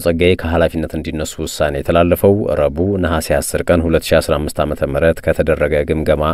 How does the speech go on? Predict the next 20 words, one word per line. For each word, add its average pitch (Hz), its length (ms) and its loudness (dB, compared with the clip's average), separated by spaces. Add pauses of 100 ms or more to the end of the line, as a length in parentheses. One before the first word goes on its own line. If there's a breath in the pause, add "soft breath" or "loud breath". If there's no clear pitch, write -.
(160)
በኋላም 73 500 2
ነውም 64 240 -4
ተብሎ 71 360 -2
ተነግሯል። 82 500 2 (420 loud breath)
ለዚህ 90 340 4
ታዲያ 92 240 6 (300)
የሐዋሳ 78 460 2
ከተማ 73 340 -4
ከንቲባ - 340 -4 (260)
ምላሽ 78 420 0
ሰጥተዋል። 101 480 6 (360 loud breath)
የከተማዋ 95 460 4
ነዋሪዎችም 85 580 2
ሆነ 82 220 0
ውድ 80 220 -4
የሲዳማ 76 480 0
ሕዝብ 67 340 -6 (340)
ከሰሞኑ 87 500 0
ከሚዲያ 82 420 2
ስለራኩኝ 104 600 6